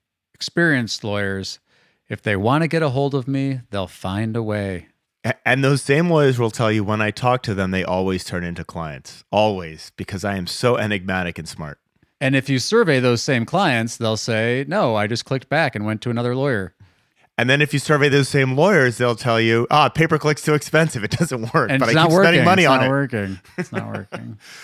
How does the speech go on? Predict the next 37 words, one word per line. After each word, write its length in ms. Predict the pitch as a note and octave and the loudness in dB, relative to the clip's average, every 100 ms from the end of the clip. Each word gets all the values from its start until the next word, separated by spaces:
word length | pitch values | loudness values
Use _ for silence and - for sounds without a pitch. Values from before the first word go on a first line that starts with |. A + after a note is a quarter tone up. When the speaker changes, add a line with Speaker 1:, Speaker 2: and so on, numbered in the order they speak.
| - | -16
Speaker 1:
Yeah. 200 | A2+ G2+ G#2 | -14 -10 -6
Speaker 2:
Okay, 260 | D3+ C3+ | -4 -2
sorry, 300 | G#2 - E3 | -4 0 0
we're, 220 | C#3+ F3 F3+ | 2 0 0
we're 220 | C3+ D#3 | 2 2
insulting 420 | F#3 - D#4+ E4+ | 2 -2 -4 -2
our 100 | C4+ | -2
audience 380 | C#3+ F#3 G#3 - | 0 -2 -4 -6
again. 260 | F2 E2 C#2 - - _ _ _ - | -8 -8 -10 -18 -20 _ _ _ -2
But, 240 | B2+ - _ | -2 -2 _
Speaker 1:
Yeah, 140 | A2+ F#2+ | -14 -6
Speaker 2:
like, 220 | - A#2 F#2 | 0 0 -2
Speaker 1:
sorry, 140 | E2 - _ - | -10 -16 _ -16
audience. 380 | F#2 F2 E2+ F#2 | -12 -12 -6 -2
Speaker 2:
think 240 | B3+ C#4+ | 0 0
about 340 | A3 C#3+ A2+ | 0 0 0
this, 200 | - A2 | -2 -2
Speaker 1:
We 80 | A2 | 0
do 60 | A2+ | 0
love 220 | G#2 G2 | 0 -2
Speaker 2:
guys. 140 | F#2+ | -4
Speaker 1:
you. 80 | F2 | -6
Speaker 2:
Like, 180 | F#2 G#2+ | -6 -6
and 320 | - A#2+ A#2+ C3 | -2 -4 -4 -6
sorry, 220 | A2 F#2 | -4 -4
I 80 | E2+ | -4
say 180 | F#2 | -8
guys. 280 | E2+ F2 D#2 - _ _ _ | -8 -8 -10 -16 _ _ _
Think 220 | C#3 D3 | -6 -2
about 240 | B2+ A#2 | 0 0
this, 160 | - G#2 - | -2 -6 -6
everybody. 720 | G2+ F2+ F2+ D#2+ D2+ F#2 B2 _ - - _ _ | -6 -6 -8 -8 -12 -12 -14 _ -20 -20 _ _
If 100 | - | -10
something's 400 | - D#3+ G#3 G3 | -4 0 0 0
not 220 | D#3 D#3+ E2+ | -2 -2 -2
worth 280 | A2+ D3+ | -2 -4
it, 160 | E2 - | -8 -14